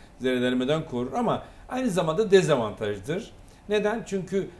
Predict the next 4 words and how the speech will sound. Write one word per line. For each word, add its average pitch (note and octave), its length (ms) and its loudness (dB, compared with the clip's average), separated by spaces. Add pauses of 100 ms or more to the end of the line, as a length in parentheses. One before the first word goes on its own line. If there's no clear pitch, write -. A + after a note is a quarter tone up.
kafatasının F3+ 520 -4
içerisinde D3 720 0 (280)
bir, D#3+ 240 -6
e, C3+ 720 6